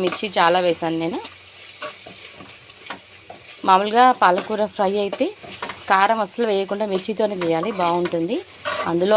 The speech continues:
అల్లం వెల్లుల్లి పేస్ట్ కాకుండా ఎల్లిగడ్డ వేయాలి, నేను ఇంకోసారి చూపిస్తాను. ఇది మాత్రం కొంచెం అల్లం వెల్లిపాయ వేయాలి, టమాటా వేస్తున్నాం కదా. చూడండి, ఎంత బాగా ఉందో కలర్, సూపర్గా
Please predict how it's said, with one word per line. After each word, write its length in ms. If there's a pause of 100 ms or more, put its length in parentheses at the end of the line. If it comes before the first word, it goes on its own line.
అల్లం 260
వెల్లుల్లి 240
పేస్ట్ 300
కాకుండా 360 (220)
ఎల్లిగడ్డ 380
వేయాలి, 340
నేను 180
ఇంకోసారి 420
చూపిస్తాను. 540 (1200)
ఇది 140 (100)
మాత్రం 240 (100)
కొంచెం 320
అల్లం 220
వెల్లిపాయ 420
వేయాలి, 300 (100)
టమాటా 360
వేస్తున్నాం 460
కదా. 140 (500)
చూడండి, 400
ఎంత 360 (260)
బాగా 340 (100)
ఉందో 220 (100)
కలర్, 300 (580)
సూపర్గా 400